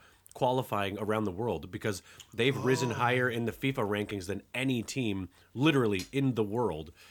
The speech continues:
Speaker 1: during this qualifying process. And in twenty twenty-six, the next World Cup,
Speaker 2: Yeah.
Speaker 1: uh, it takes place in Canada, the U S, and Mexico at the same time. And all those teams are gonna get automatic berths, uh,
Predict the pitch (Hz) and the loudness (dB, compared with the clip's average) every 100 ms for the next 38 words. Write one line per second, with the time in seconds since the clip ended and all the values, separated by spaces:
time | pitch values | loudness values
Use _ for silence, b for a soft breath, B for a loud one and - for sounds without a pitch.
0 | B 110 123 113 104 - 113 101 104 95 | B -2 0 2 0 -4 -2 -2 -2 -4
1 | 92 101 98 - 170 - B B B B | -4 -6 -6 -4 -6 -6 B B B B
2 | - 202 208 123 131 - b b 139 127 | -2 2 4 4 0 -6 b b -4 -2
3 | 175 170 156 151 - - 202 170 - 131 | 0 0 2 0 0 -2 -2 -2 -4 -4
4 | 117 110 196 - - 110 92 - 90 - | -2 0 -2 -4 -4 -4 -4 -4 -4 -6
5 | b b b - 170 220 - 143 175 - | b b b -6 -2 0 0 -2 -2 0
6 | 147 143 131 107 135 131 127 113 113 120 | 2 2 -2 -2 0 2 2 2 0 2
7 | 117 - 98 101 - 113 117 104 - - | 0 -2 -4 -2 -4 -6 -4 -4 -4 -4
8 | 104 101 98 131 202 B B B B 120 | -2 -2 -2 -2 -4 B B B B 0
9 | 120 120 - 131 139 135 139 113 113 101 | 2 0 0 2 2 2 0 0 0 0
10 | 101 - 113 113 110 104 101 87 120 98 | -2 0 0 2 2 0 -2 -2 0 0
11 | 101 - - b b b 107 | -2 -14 -18 b b b -6